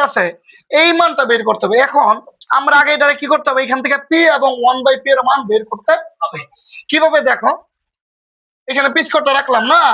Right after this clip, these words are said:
এই দুটো ওই সাইডে নিয়ে গেলাম, ওই দুটো ওই সাইডে নিয়ে গেলে কি হবে? ওকে, এটা আছে মাইনাস হয়ে গেছে কি প্লাস, এটা আছে মাইনাস হয়ে গেছে কি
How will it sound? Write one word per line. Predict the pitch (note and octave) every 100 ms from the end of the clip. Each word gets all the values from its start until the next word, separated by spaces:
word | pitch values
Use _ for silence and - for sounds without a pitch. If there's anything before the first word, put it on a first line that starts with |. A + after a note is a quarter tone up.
| G3+
এই | B3+
দুটো | A3+ C#4
ওই | C4+
সাইডে | B3+ A#3+
নিয়ে | B3+ B3+
গেলাম, | B3 G#3
ওই | B3 B3
দুটো | C#4
ওই | C4
সাইডে | C#4+ C4
নিয়ে | C4+ C#4+
গেলে | C#4
কি | - A#3+
হবে? | G3+ G3 _ _ _ _ _ _ _ _ _ _ _ _ _ _ _ _ _ _ B4 - _ _ _ _ - E5+ A3+
ওকে, | A#3+ D4 F#3+ - _ _ _ _ _ B3
এটা | B3+
আছে | C#4 C4+
মাইনাস | C4+ C4+
হয়ে | B3+ C4+
গেছে | C4+ B3
কি | A3+ F3+ _
প্লাস, | C4 A#3+ G#3+
এটা | B3+ C4+
আছে | C4+
মাইনাস | C4+ B3+ B3
হয়ে | C4+
গেছে | D4 B3+
কি | B3